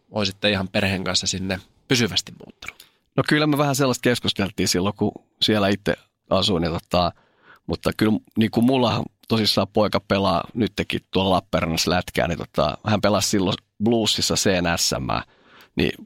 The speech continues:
Speaker 2: oli saman tien niin kuin kommentti, että ei,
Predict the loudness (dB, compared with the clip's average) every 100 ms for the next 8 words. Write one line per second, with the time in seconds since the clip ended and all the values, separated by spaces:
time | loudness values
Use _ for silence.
0 | _ _ -4 0 2 2 2 0 0 -2
1 | -2 -4 -2 0 0 -2 -2 -4 -2 0
2 | 0